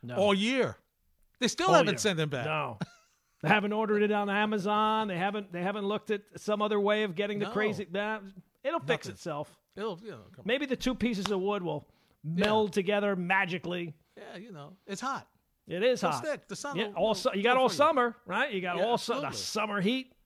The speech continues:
Speaker 1: Yeah.
Speaker 2: That's it.
Speaker 1: Yeah.
Speaker 2: Yeah. No, it didn't work then either.
Speaker 1: When you, um, and maybe they could also go back and get a third baseman. Who knows?
Speaker 2: Uh,
Speaker 1: One of
Speaker 2: while
Speaker 1: those
Speaker 2: you're
Speaker 1: for next
Speaker 2: there,
Speaker 1: year.
Speaker 2: you're
Speaker 1: Right.
Speaker 2: going back. There's a, this time when you go back, write it down what you're getting.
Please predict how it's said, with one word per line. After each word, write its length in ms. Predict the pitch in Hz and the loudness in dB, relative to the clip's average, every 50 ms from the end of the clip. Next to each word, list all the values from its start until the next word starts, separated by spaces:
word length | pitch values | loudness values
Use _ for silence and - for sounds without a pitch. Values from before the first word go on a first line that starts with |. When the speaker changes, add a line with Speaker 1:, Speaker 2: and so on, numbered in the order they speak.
| _ - | _ -14
Speaker 1:
Yeah. 180 | 143 143 165 185 | -12 -10 -8 -8
Speaker 2:
That's 160 | 190 190 - | -8 -8 -6
it. 220 | 277 294 277 247 - _ _ _ _ _ - | -6 -6 -8 -8 -12 _ _ _ _ _ -20
Speaker 1:
Yeah. 180 | 135 131 143 143 _ _ - | -20 -20 -20 -20 _ _ -16
Speaker 2:
Yeah. 60 | 123 131 135 131 120 _ _ _ _ - | -14 -14 -14 -14 -16 _ _ _ _ -18
No, 120 | - 104 117 | -16 -16 -14
it 80 | 113 | -14
didn't 180 | 120 127 127 131 | -14 -12 -12 -10
work 160 | 120 123 117 | -12 -12 -12
then 140 | - 135 123 123 | -12 -14 -12 -10
either. 40 | - | -8
Speaker 1:
When 140 | 151 151 160 | -8 -8 -8
you, 180 | 156 147 156 160 - | -8 -8 -8 -8 -6
um, 160 | 160 156 165 160 | -8 -8 -8 -8
and 200 | 165 170 165 165 | -10 -10 -10 -8
maybe 300 | 156 170 180 185 190 190 | -8 -8 -6 -4 -4 -6
they 180 | 175 165 170 170 | -6 -8 -10 -10
could 280 | 156 - 175 156 165 160 | -6 -6 -8 -6 -4 -4
also 260 | 160 175 170 - 190 | -2 -2 -2 -2 -4
go 80 | 170 | -6
back 240 | 175 175 175 180 175 | -4 -2 -2 -4 -4
and 80 | 170 180 | -6 -8
get 80 | 196 | -8
a 60 | 185 165 | -8 -6
third 200 | 190 220 226 233 | -6 -6 -6 -4
baseman. 380 | 294 339 330 330 - 185 120 - - | -6 -6 -6 -8 -12 -14 -14 -12 -12
Who 80 | 220 | -8
knows? 400 | 294 370 415 440 359 233 - - _ _ _ _ _ - | -6 -4 -4 -6 -6 -10 -14 -18 _ _ _ _ _ -16
Speaker 2:
Uh, 120 | - - - - - - - _ _ _ | -14 -14 -14 -16 -20 -20 -20 _ _ _
Speaker 1:
One 160 | - - 190 220 | -12 -6 -2 4
of 60 | 254 | 6
Speaker 2:
while 100 | 294 359 | 6 6
Speaker 1:
those 100 | 415 170 | 6 4
Speaker 2:
you're 100 | 165 147 | 2 2
Speaker 1:
for 40 | 175 | 2
next 160 | 220 262 277 254 | 2 2 2 0
Speaker 2:
there, 60 | 254 | -2
Speaker 1:
year. 100 | 262 - - _ _ _ - | -4 -6 -10 _ _ _ -8
Speaker 2:
you're 80 | - - | -4 -2
Speaker 1:
Right. 100 | 190 - | 0 2
Speaker 2:
going 200 | 214 240 220 185 | 2 2 2 2
back. 180 | 254 285 311 233 214 202 - - - - - - | 0 -2 -2 -4 -8 -14 -16 -18 -20 -20 -12 -6
There's 240 | 190 196 185 156 | -4 -4 -4 -4
a, 80 | 208 185 _ - _ _ _ _ | -8 -12 _ -20 _ _ _ _
this 320 | - 113 127 233 294 - - | -8 0 0 2 2 0 0
time 260 | - 269 247 226 208 | 0 0 0 0 -2
when 120 | 214 208 | -2 -4
you 80 | 196 196 | -4 -2
go 160 | 170 196 190 | -2 -4 -4
back, 320 | 170 190 180 170 160 151 _ _ _ _ _ _ - | -2 -2 -4 -4 -6 -8 _ _ _ _ _ _ -16
write 260 | 202 143 147 180 185 170 | -10 -4 -2 -2 0 0
it 120 | 165 - | -2 -4
down 220 | 180 160 143 135 | -4 -6 -6 -6
what 140 | 123 123 - | -8 -10 -12
you're 60 | 139 | -14
getting. 220 | 113 117 98 92 | -14 -16 -16 -18